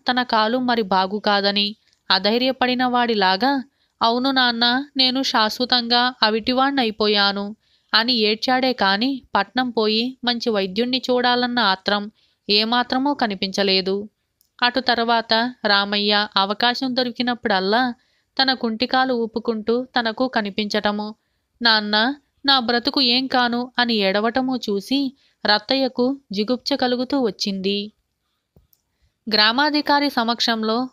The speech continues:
రత్తయ్య ఫలానా రోజున తన కొడుకులకు ఆస్తి పంచుతున్నాడని ఊళ్ళో అందరికీ తెలిసిపోయింది. అందరూ అది చూడటానికి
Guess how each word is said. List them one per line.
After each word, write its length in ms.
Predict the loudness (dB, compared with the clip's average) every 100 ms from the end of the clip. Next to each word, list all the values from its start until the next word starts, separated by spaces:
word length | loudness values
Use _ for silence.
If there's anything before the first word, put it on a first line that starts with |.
| -2
రత్తయ్య 600 | -2 0 0 0 0 -2 -2
ఫలానా 300 | 0 0 0
రోజున 540 | 0 -2 -2 -2 -2 -6 _ _ _ -2
తన 100 | 0
కొడుకులకు 600 | 0 -2 0 -2 0 0
ఆస్తి 320 | 0 0 -4
పంచుతున్నాడని 1000 | -2 -2 -4 -4 -4 -2 -2 0 -2 -4 -4
ఊళ్ళో 320 | -2 0 0 0
అందరికీ 460 | -2 -2 -2 -2
తెలిసిపోయింది. 1000 | -2 -2 -2 -6 -4 -4 -4 -2 -2 -4 -12 _ _ _ -4
అందరూ 480 | -2 0 0 0 0 -2
అది 140 | 0
చూడటానికి 880 | 0 0 0 0 0 -2 -2 -2 -2